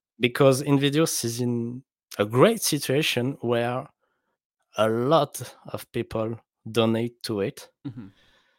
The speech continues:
Speaker 1: Even so, it's just a, a project made by, uh, some people on the internet.
Speaker 2: Mm-hmm.
Speaker 1: Like, for example, I remember, uh,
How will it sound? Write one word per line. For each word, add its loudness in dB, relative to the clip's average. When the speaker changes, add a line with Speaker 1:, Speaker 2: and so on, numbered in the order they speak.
Speaker 1:
Even 8
so, 4
it's -2
just -2
a, -6
a -4
project -2
made -6
by, -2
uh, -10
some 4
people 0
on 4
the -4
internet. -4
Speaker 2:
Mm-hmm. -20
Speaker 1:
Like, 4
for -2
example, -2
I 2
remember, 0
uh, -14